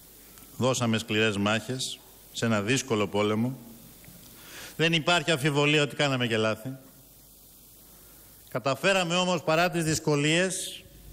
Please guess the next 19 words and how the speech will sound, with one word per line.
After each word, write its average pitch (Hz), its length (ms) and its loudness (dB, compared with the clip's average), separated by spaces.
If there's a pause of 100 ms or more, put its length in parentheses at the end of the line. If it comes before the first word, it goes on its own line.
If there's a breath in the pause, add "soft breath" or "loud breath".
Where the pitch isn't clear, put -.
(480)
να 135 120 -4
αφήσουμε 156 440 -2
ένα 147 160 2
δείγμα 156 360 2
γραφής 139 640 0 (1200 loud breath)
που 131 100 -6
κανείς 147 360 0
δεν 156 120 0
μπορεί 151 200 2
να 147 100 0
υποτιμήσει 131 760 0 (1040 loud breath)
ή 151 80 -4
πολύ 135 280 2
περισσότερο 135 500 2
να 123 140 4
σβήσει. 107 500 0 (1700 loud breath)
Και 135 140 0
στο 127 180 -2
εσωτερικό 127 1040 2